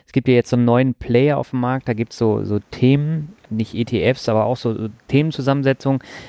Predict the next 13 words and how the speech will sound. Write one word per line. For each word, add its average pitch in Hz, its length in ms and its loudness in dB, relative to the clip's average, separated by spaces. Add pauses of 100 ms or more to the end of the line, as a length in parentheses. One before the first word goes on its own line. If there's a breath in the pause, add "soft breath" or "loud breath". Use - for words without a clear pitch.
(140)
wie, 107 240 0
äh, 92 200 -2
bei 98 160 2
Wertstein 139 480 2
zum 123 160 -6
Beispiel, 110 440 0
wo 110 100 0
ich 120 160 -2
dann 110 300 2
das 101 160 -2
Thema 113 400 2
Robotics 107 760 -2
oder, 104 500 0